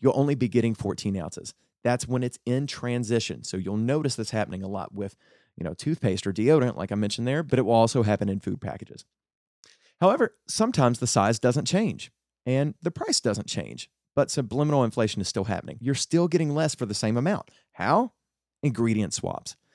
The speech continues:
Here's one huge example, and it's happened in thousands of cases. You're probably aware of it.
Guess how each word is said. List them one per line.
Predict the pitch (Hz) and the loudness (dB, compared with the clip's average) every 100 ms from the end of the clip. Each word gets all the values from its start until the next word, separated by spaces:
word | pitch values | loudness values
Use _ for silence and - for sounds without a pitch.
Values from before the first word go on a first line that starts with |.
| _ _ _ | _ _ _
Here's | 135 107 | 2 2
one | 95 107 117 | 2 4 4
huge | 123 - - 165 165 | 0 -6 0 2 2
example, | 120 82 87 - 127 - - | -2 -4 -8 -8 -10 -10 -6
and | 90 | -6
it's | - | -4
happened | 90 92 90 | -6 -4 -6
in | 95 | -4
thousands | 113 98 104 120 | -2 -2 -2 -6
of | 117 | -6
cases. | - 87 104 104 | -8 -8 -6 -8
You're | |
probably | 98 110 98 107 | -4 -2 -2 -2
aware | 101 92 | -4 -4
of | 95 | -6
it. | 104 | -8